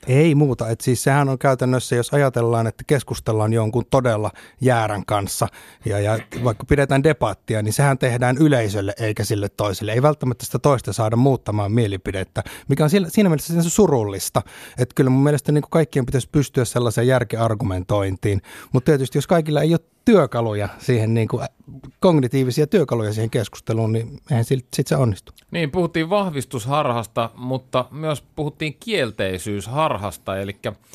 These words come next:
Speaker 2: siitä, että jos sanotaan jostain,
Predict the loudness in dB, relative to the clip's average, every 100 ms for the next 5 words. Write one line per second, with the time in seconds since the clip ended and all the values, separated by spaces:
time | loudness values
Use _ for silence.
0 | -20 -20 -20 -20 -20 _ -10 -6 -4 -2
1 | -2 -2 _ -4 -4 -10 -8 -8 -8 -14
2 | -20 -20 -20 -18 -6 -2 -2 -2 -2 -2
3 | 0 -2 -2 -6 -10 -8 -12